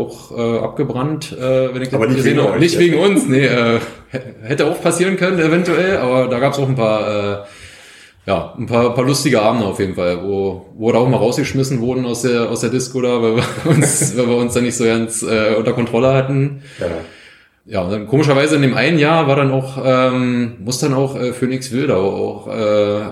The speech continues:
Speaker 1: auch noch da oben gleichzeitig, äh, oben gewesen sein an der, äh,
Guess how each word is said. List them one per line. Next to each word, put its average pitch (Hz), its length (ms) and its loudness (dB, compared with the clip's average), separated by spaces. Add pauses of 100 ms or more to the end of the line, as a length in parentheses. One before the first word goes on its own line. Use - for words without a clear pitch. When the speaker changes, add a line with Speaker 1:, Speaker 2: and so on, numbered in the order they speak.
Speaker 1:
auch 117 120 -4
noch 135 120 -2
da 131 120 -2
oben 156 260 2
gleichzeitig, 151 560 0
äh, 135 440 4
oben 156 240 0
gewesen 110 340 2
sein 117 240 0
an 127 120 -2
der, 127 500 -2 (600)
äh, - 80 -10